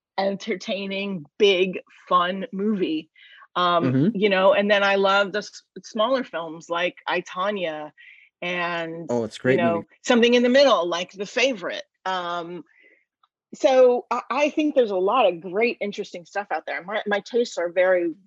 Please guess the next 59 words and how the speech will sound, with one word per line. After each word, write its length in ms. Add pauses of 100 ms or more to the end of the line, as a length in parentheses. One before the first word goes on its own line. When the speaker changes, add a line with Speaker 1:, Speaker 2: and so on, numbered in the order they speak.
(160)
Speaker 1:
vast. 800
Um, 720 (500)
I 60
watch 220
a 80
lot 160
of 80
documentary 800
too, 360
because 300
I 100
don't 220
have 160
anything 380
to 80
do 200
with 200
it. 180
So 240
it's, 400
it's 320
really 260
enjoyable. 800
<laughs> 40 (500)
Speaker 2:
That's 120
great. 240 (140)
Have 240
you, 280 (140)
in 100
the 120
last 420
year, 240
a-, 20 (220)
and 100
again, 240
this 140
is, 160
uh, 140 (120)
I 100
hear 200
different 380
answers 440
from 160
different 400
people, 460
and 120
it 120
all, 160
a 60
lot 180
of 80
it 80
depends 400
Speaker 1:
Mm. 60
Speaker 2:
on 120
just 220
where 340
you're 280
located. 560